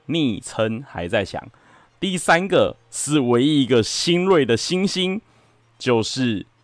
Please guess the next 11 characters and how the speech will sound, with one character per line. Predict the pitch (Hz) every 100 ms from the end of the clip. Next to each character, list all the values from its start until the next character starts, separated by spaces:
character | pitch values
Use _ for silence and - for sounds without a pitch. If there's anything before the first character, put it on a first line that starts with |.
| _ _ _
虾 | _ - - - 127 117 113 113 131 _ _ _
米。 | 104 113 107 87 -
<laughs> | - - - - - - - 427 - - - 415 _ 359 _ - - - - _ - _ - - - - _ - - - - _ - 392 294
你 | -
们 | 190 226
三 | 226 247
个 | 247
都 | 226
是 | 247 247
九 | - 190 185
分， | 220 226